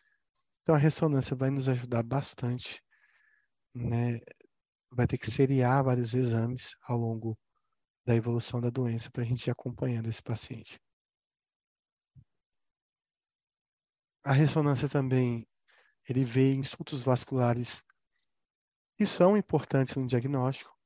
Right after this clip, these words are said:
e diagnóstico diferencial. Também esses insultos, eles são relevantes a alguns acometimentos para o surgimento de doenças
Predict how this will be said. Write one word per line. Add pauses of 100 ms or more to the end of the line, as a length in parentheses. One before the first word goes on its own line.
e
diagnóstico
diferencial. (2250)
Também
esses
insultos,
eles (100)
são
relevantes (1040)
a
alguns
acometimentos
para
o
surgimento
de
doenças